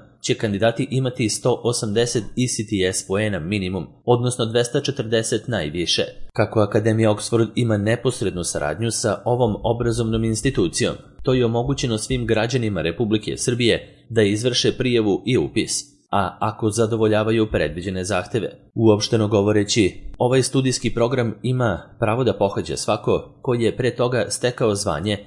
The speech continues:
četvrtog stepena u okviru određene struke, a sasvim sve jedno da li je školu završio na području Bosne i Hercegovine, odnosno Republike Srpske ili neke druge zemlje. Svakako je u obavezi da dostavi i relevantan dokaz o tome,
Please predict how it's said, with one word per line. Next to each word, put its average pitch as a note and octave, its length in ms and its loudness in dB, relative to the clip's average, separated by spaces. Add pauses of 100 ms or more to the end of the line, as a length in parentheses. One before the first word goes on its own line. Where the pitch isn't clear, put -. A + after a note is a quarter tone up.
(160)
četvrtog B2 460 0
stepena A#2+ 520 0
u B2+ 140 4
okviru A#2 380 2
određene A2 540 0
struke, A2+ 440 0 (300)
a A2+ 120 0
sasvim A#2 520 -2
sve A2+ 380 0
jedno A2+ 360 0
da G#2 160 0
li G2+ 120 0
je C#2 100 0
školu A#2+ 360 0
završio A#2 500 2
na F#2+ 220 -4
području A2+ 600 0
Bosne G2 500 0
i C3 160 0
Hercegovine, G2+ 840 -2
odnosno G2+ 460 0
Republike A#2 560 2
Srpske - 600 -2
ili C3+ 200 2
neke A#2+ 360 0
druge E2+ 340 -4
zemlje. F#2 380 0 (240)
Svakako G#2 480 0
je G#2+ 140 4
u G#2 100 4
obavezi G#2 520 4 (260)
da G#2 140 2
dostavi A#2 600 0
i B2 260 0
relevantan A2+ 640 0
dokaz G2 380 2
o F#2+ 40 -2
tome, F2+ 380 0